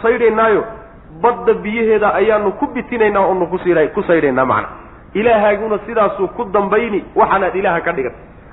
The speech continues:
Adigana ciqaabta adduun ee kuu taalla waa midda, ta aakhare ku sugaysana waa ballan aan lagaaga baxayn wey. Sidaasuu ku yidhi Nabiyullaahi Muuse calayhi salaam. Maxaa yeelay, ummad dhan buu macnaha sabab u noqday inay baadiyoobaan, oo Ilaahay ka go'aan subxaana wa tacaala,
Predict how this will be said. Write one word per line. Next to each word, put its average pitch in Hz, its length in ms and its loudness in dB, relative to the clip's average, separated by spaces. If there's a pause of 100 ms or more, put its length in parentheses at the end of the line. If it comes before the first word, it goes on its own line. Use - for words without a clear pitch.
Adigana 208 540 0
ciqaabta 208 500 0
adduun 196 300 -2
ee 202 100 2
kuu 233 200 -6
taalla 202 320 2
waa 196 200 4
midda, 208 320 0 (540)
ta 214 140 2
aakhare 208 420 2
ku 220 160 -10 (100)
sugaysana 202 460 0
waa 190 200 2
ballan 190 220 2
aan 170 120 2
lagaaga 165 260 0
baxayn 135 320 -2
wey. 120 100 -2 (400)
Sidaasuu 202 380 4
ku - 120 -6
yidhi 190 120 0
Nabiyullaahi 185 340 2
Muuse 170 220 0
calayhi 151 360 0
salaam. 147 180 -2 (840)
Maxaa 175 260 2
yeelay, 190 340 4 (600)
ummad 214 340 0
dhan 214 180 0
buu 202 100 -2
macnaha 196 400 0 (100)
sabab 220 280 0
u 240 80 -4
noqday 190 420 0
inay 202 180 2
baadiyoobaan, 160 640 -2 (500)
oo 202 100 2
Ilaahay 214 360 2
ka 233 100 2
go'aan 208 380 2
subxaana 208 320 0
wa 196 100 0
tacaala, 208 320 0